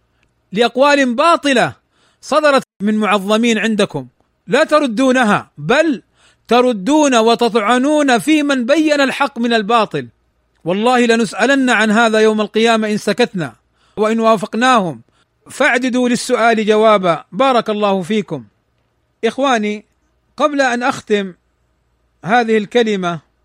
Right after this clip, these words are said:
أريد أن أروح عني وعنكم ببعض الفوائد الواردة في الذئب. فقالوا: "لا يلبث الغويان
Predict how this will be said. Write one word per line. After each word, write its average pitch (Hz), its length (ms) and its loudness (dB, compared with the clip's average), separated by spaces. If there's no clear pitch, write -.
أريد 254 260 -2
أن 233 460 -2
أروح 220 680 -2
عني 226 400 -2
وعنكم 202 640 -4
ببعض 240 340 -2
الفوائد 220 720 0
الواردة 208 840 0
في - 120 -6
الذئب. 180 420 -2
فقالوا: 247 760 0
"لا 233 260 2
يلبث 240 520 -2
الغويان 208 1000 -2